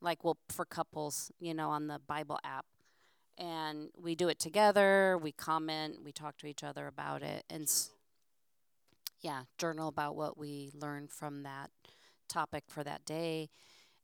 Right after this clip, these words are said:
and just things like that to continue to grow, because, like you said, we're in, we're in a new season,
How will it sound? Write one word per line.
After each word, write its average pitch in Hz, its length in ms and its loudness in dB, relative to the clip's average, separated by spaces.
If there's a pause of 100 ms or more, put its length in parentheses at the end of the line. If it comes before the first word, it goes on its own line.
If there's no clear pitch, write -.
and 156 600 -6
just - 240 0
things 254 240 -4
like 262 160 -2 (140)
that 175 300 -2
to 165 100 -6
continue 175 560 -6
to 143 100 -4
grow, 135 500 -4 (380)
because, 156 580 -8
like 160 220 -12
you 151 60 -10
said, 156 260 -4 (180)
we're 147 240 -10
in, 147 340 -12
we're 165 160 -6
in 202 100 -8
a 208 80 -8
new 202 180 -6
season, 220 380 -4